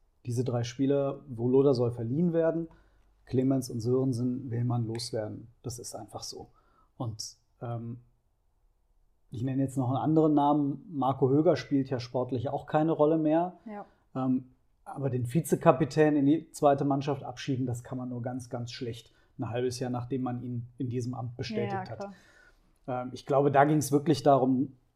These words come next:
Speaker 1: ähm, den Spielern zu zeigen, „Hört mal, Leute, bei euch geht's hier nicht weiter. Ihr müsst, äh, euch einen neuen Club suchen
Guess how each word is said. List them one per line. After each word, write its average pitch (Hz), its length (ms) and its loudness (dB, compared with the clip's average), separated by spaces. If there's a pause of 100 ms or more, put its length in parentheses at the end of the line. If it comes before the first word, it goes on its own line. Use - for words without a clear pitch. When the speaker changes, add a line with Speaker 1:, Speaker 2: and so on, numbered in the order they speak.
Speaker 1:
ähm, 123 420 -4
den 135 120 2
Spielern 151 300 8
zu 139 120 2
zeigen, 131 500 4 (440)
„Hört 147 180 4
mal, 147 120 8
Leute, 135 480 4 (380)
bei 135 140 -2
euch 131 240 0
geht's 143 160 2
hier 127 80 -2
nicht 120 180 -4
weiter. 135 460 -2 (640)
Ihr 139 100 -2
müsst, 123 460 -6 (240)
äh, 117 300 -6
euch 117 160 -8
einen 131 100 -8
neuen 123 180 -8
Club 143 220 -4
suchen 147 460 2